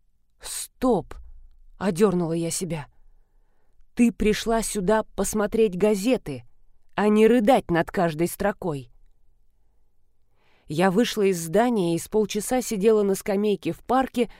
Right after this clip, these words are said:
наблюдая за детишками. Визжа и брызгаясь, они кружили возле фонтана.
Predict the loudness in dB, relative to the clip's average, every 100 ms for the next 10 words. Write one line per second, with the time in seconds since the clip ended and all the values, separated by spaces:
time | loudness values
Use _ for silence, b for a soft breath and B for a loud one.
0 | b b 0 2 2 4 2 0 0 0
1 | -2 -4 -6 -6 -10 -12 -14 _ _ _
2 | _ b b b -4 -2 -2 0 0 2
3 | 0 0 0 0 0 -2 0 0 0 0
4 | 0 0 2 0 0 2 0 -2 -4 -4
5 | -6 -8 -10 -12